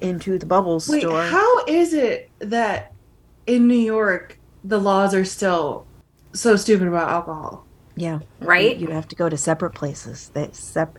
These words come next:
Speaker 1: you can buy, like, beer. You can buy beer and, like, malt liquor in gro-, in, like, grocery stores or Target or whatever, but,
Speaker 2: So
Speaker 1: like,
Speaker 2: why
Speaker 1: you have
Speaker 2: not
Speaker 1: to go.
Speaker 2: wine? <laughs>
Speaker 3: You have to
Speaker 1: You
Speaker 3: go to
Speaker 1: have
Speaker 3: liquor
Speaker 1: to,
Speaker 3: store for wine.
Speaker 1: you have to go to a liquor store.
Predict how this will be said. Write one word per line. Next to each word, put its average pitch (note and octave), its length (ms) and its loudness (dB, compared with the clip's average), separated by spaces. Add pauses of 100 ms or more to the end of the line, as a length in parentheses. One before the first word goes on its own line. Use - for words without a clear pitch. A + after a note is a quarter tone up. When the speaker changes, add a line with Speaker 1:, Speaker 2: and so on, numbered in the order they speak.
(100)
Speaker 1:
you A3+ 120 -2
can A#3 120 0
buy, C#4+ 180 4
like, C4 160 4 (320)
beer. A#3+ 460 -2
You - 80 -8
can G#3+ 80 0
buy G#3+ 140 4
beer F#3 340 0
and, D#3+ 100 -2
like, C#3 160 -8
malt D#3 300 -2
liquor - 340 -4
in D#3 100 -4 (120)
gro-, C#3 180 0 (140)
in, F3+ 120 2
like, E3 140 2
grocery E3 300 2
stores D#3 260 -2
or D3+ 80 -4
Target - 380 0
or - 40 2
whatever, D3 340 2
but, - 300 0
Speaker 2:
So B3+ 100 2
Speaker 1:
like, A3 60 0
Speaker 2:
why B3 160 2
Speaker 1:
you C4 60 2
have C#4+ 100 2
Speaker 2:
not C4+ 120 -2
Speaker 1:
to C#4 80 -4
go. - 120 -6 (380)
Speaker 2:
wine? G#4 200 -6
<laughs> - 140 -20
Speaker 3:
You G#3+ 120 2
have A3 240 2
to A3+ 60 -8
Speaker 1:
You - 20 -6
Speaker 3:
go A3 80 4
to A3 60 6
Speaker 1:
have G3+ 80 2
Speaker 3:
liquor G3+ 120 2
Speaker 1:
to, - 60 0
Speaker 3:
store E3+ 160 0
for E3 120 -6
wine. C#3 280 -2 (180)
Speaker 1:
you - 80 -4
have D#3+ 80 2
to E3+ 80 -8
go E3+ 80 2
to E3 80 4
a - 20 2
liquor E3 200 -2
store. C#3+ 240 -8